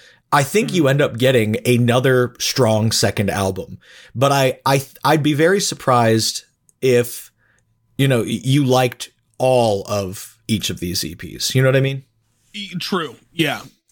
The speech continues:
Speaker 1: So
Speaker 2: Because I, all of them differ.
Speaker 1: Yeah. Yeah. Uh,
Speaker 2: So
Speaker 1: here,
Speaker 2: much.
Speaker 1: here's my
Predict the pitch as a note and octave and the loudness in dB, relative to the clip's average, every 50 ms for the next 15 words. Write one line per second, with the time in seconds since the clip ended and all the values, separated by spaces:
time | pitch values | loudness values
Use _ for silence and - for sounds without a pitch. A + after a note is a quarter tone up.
0 | _ - F3 E3+ E3+ E3 G3+ F#3 - G#3 G3 F#3+ F#3 F3+ E3 F#3+ - E3+ F3+ E3 | _ -2 2 2 2 2 2 0 -2 0 0 0 0 -2 -2 0 0 2 0 0
1 | A2 - - - - - F3 F#3+ G#3+ G#3+ G3+ E3+ E3+ F3+ E3 E3 D#3 C#3+ B2 - | -2 -6 -12 -12 -4 0 0 2 2 2 0 2 0 0 0 -2 -4 -8 -12 -16
2 | _ _ _ _ _ _ _ _ _ - C#3 - D3 A#2+ - - A#2+ D2+ - - | _ _ _ _ _ _ _ _ _ -4 -2 -2 -2 -4 -4 -4 -8 -10 -12 -14
3 | _ - G3 A3+ C4 - - - - - _ _ - D#3+ D#3+ - E2+ - - _ | _ -2 0 2 2 2 2 -2 -10 -18 _ _ 0 2 2 2 0 -2 -16 _
4 | _ _ - - D#3 D3+ D3 C#3 A2 D#2+ - - - - - - D#3 F3+ A3+ - | _ _ -2 0 2 2 2 2 0 -4 -10 -12 -10 -6 -2 0 2 2 2 2
5 | C3 D3+ A3+ B3+ B3 G3+ - C#3 C#3 C#3+ C#3 C#3+ C#3+ C#3 C3+ C3 B2 A#2 A2+ - | 2 2 2 4 4 2 2 2 2 2 2 4 4 4 4 4 2 2 0 -4